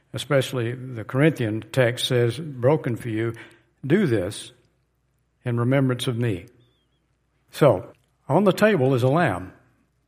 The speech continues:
It's been killed. It was a sacrifice. It had been cooked because they, they not only sacrificed the lamb, they ate of it, they participated together in a meal.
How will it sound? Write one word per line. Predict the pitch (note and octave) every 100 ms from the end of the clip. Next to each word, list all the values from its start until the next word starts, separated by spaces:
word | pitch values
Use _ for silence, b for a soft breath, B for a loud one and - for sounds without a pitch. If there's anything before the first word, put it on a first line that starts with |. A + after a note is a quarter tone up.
| _ _
It's | C3+ -
been | B2+ D3+
killed. | - A2+ A#2+ D3+ D3+
It | C3
was | B2
a | A2+
sacrifice. | B2 C#3 A#2 A#2+ - G#2 A#2 C3+ - - _ _ _ b b b b _ _ _
It | -
had | A#2
been | B2+ C#3+
cooked | C#3+ C#3+ F3 - - _ _
because | - B2+ A2
they, | B2 A#2 A#2
they | A2+
not | A#2 A#2+
only | B2+ C3 B2+ A#2 A#2+
sacrificed | - D3+ D3+ B2+ B2 A2+ -
the |
lamb, | A2 B2 D3
they | B2+
ate | B2+ D3
of | A#2+ A#2+
it, | C3+
they | C3+
participated | - B2 D#3+ D3+ D#3+ C#3+ C3 B2
together | A#2+ B2+ B2+ B2
in |
a | B2+
meal. | D#3+ D3+ G2+